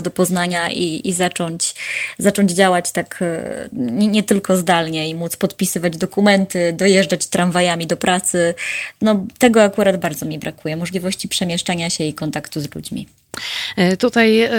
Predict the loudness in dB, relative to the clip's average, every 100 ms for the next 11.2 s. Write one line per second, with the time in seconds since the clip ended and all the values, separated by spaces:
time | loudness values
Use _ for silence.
0 | 2 2 2 2 2 0 0 2 4 4
1 | 2 2 2 2 0 0 0 0 -2 0
2 | 2 0 2 2 2 0 -4 -4 -4 -2
3 | 0 0 4 4 4 4 2 2 0 2
4 | 2 2 2 2 0 -2 -2 -2 -2 -2
5 | 2 2 2 2 0 0 0 0 2 0
6 | 0 -2 -4 -4 0 2 2 0 2 2
7 | 2 -6 -8 -8 -4 0 2 4 4 2
8 | 0 -2 -2 -2 -2 -4 -6 -6 -6 -6
9 | -6 -6 -4 -4 0 0 2 2 2 0
10 | -2 -2 -4 -2 0 0 0 -2 -2 0
11 | 0 2